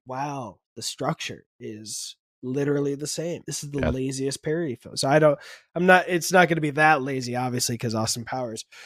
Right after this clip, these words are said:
Speaker 1: but I don't wanna d-, anyway, I'm getting in my head. Between, for the heavies, the Three Blind Mice and Buff and Stuff, what's your choice, sir?
Speaker 2: I'm going with Buff and Stuff.
Speaker 1: Me too.
Speaker 2: I think overall he was more complete. He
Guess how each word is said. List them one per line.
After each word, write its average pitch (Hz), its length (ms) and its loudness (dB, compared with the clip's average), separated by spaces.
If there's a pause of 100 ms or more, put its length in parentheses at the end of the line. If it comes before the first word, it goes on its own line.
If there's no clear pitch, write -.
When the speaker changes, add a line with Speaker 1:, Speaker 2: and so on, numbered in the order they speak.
(320)
Speaker 1:
but 113 260 -8 (380)
I - 40 -4
don't 196 120 -2
wanna 190 200 -6
d-, - 180 -20 (220)
anyway, 113 260 -4 (320)
I'm 135 80 -8
getting 147 160 -4
in 131 80 -8
my 117 100 -12
head. 110 280 -14
Between, 208 680 10 (120)
for 160 160 4
the 156 80 4
heavies, 165 320 10
the 147 80 0
Three 160 200 4
Blind 156 300 6
Mice 139 280 0
and 127 180 -8
Buff 135 180 -8
and 127 100 -8
Stuff, - 360 -8
what's 131 280 -6
your 123 280 -8
choice, - 320 -10
sir? - 320 -12
Speaker 2:
I'm 120 120 -2
going 113 160 2
with 90 120 -2
Buff 95 180 2
and 92 100 -2
Stuff. - 360 -4 (120)
Speaker 1:
Me 170 120 -8
too. 139 280 -10 (140)
Speaker 2:
I 113 120 0
think 117 180 -4
overall 104 420 2
he 104 80 -2
was 95 100 -2
more 98 180 -2
complete. 104 540 -4 (100)
He 101 840 -2